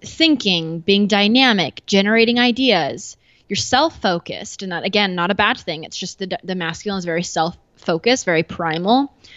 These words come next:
um, doing, analytical, uh, logical, structure, willpower, competitive, defensive, structure, moving on. And then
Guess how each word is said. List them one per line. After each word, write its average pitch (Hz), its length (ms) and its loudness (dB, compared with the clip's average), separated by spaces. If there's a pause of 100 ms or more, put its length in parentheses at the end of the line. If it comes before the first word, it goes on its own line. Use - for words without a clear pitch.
(240)
um, 185 400 2
doing, 175 640 2 (360)
analytical, 202 920 2 (520)
uh, 165 380 0
logical, 220 720 2
structure, 214 600 0
willpower, 185 600 2
competitive, 185 680 0
defensive, 185 880 -2 (420)
structure, 185 840 -4 (320)
moving 240 300 2
on. 175 340 -2 (1200)
And 220 180 4
then 208 380 2